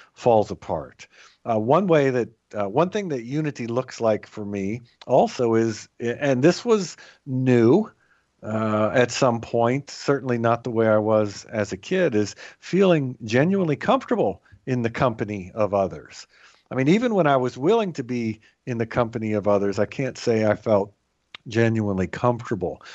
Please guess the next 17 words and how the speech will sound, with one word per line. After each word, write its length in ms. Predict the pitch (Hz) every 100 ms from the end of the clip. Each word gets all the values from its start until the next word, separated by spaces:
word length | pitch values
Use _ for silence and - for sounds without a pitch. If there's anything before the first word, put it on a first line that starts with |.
| - - -
in 140 | 117 107
the 80 |
company 480 | 107 113 95 98 95
of 120 | 92
others. 420 | 92 90 87 85 -
And, 280 | 113 107 - 151
<clears throat> 120 | 131
you 120 | 156
know, 140 | 123 117
in 180 | 139 143
the 80 |
last 400 | 123 123 123 113
bunch 260 | 107 120 110
of 60 | 104
years, 600 | 107 135 135 120 107 - - - _
roughly 540 | 127 139 - 117 117 127
along, 640 | 120 110 117 117 113 113